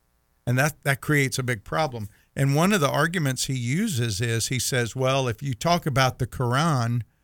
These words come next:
you know, if somebody talked to you about the Quran, you don't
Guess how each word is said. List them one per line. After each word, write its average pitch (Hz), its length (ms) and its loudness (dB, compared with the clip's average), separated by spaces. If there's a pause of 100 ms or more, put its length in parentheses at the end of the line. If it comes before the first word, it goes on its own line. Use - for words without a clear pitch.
(360)
you 139 120 4
know, 123 440 0 (440)
if 131 200 0
somebody 170 400 4
talked 147 300 -2
to 135 100 0
you 135 180 0
about 123 300 -2
the 117 80 -4
Quran, 127 580 -2
you 117 140 0
don't 170 260 -2